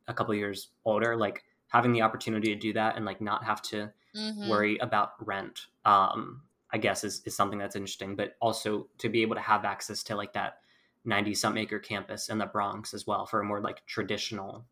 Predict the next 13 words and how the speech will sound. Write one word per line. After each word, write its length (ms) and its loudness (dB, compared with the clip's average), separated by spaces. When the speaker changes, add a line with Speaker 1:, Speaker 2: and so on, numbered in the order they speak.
Speaker 1:
um, 380 0
campus. 540 -6
Also, 320 4
I, 340 4
I, 100 -2
I 60 2
chose 420 2
and 100 2
narrowed 220 4
it 100 -2
down. 380 0
Um, 440 2
the, 380 6